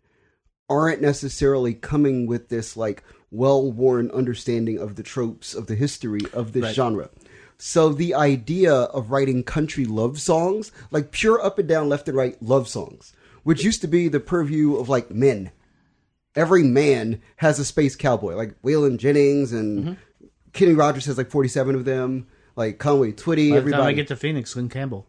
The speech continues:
Speaker 1: Yeah, exactly.
Speaker 2: Yeah.
Speaker 1: Glenn Campbell,
Speaker 2: Yeah.
Speaker 1: especially. Like, these are all artists that have done this. And so she's, like, unique in the sense that she's a woman writing from that same kind of, like, creative space.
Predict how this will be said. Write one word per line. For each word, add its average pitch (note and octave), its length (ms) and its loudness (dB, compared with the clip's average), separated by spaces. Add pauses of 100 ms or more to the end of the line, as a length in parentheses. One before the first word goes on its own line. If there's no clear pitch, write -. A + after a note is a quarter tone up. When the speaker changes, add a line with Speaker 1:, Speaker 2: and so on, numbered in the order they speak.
Speaker 1:
Yeah, F#3+ 100 6
exactly. D#3+ 500 2
Speaker 2:
Yeah. D3 60 -2
Speaker 1:
Glenn D#3+ 160 4
Campbell, F3 260 6
Speaker 2:
Yeah. A#2+ 60 -2
Speaker 1:
especially. B2+ 600 2 (280)
Like, D3+ 320 2
these E3+ 260 2
are D3+ 160 4
all E3 640 2
artists D#3 340 2
that C3+ 100 0
have A#2+ 160 -8
done D#3+ 200 2
this. A2 240 -2
And B2 100 -8
so C3 160 0
she's, F3+ 280 -2
like, F3 180 0 (640)
unique D3 420 4
in D3 80 4
the C3+ 100 6
sense B2+ 380 0
that A#2+ 340 -2 (240)
she's C3+ 200 -6
a D#3+ 40 -6
woman D#3+ 500 2 (300)
writing D#3 300 2
from D#3 160 -2
that C3+ 180 2
same D3+ 380 2
kind D3 180 -2
of, C#3 60 4
like, B2 140 0
creative C#3 320 -4
space. - 560 -4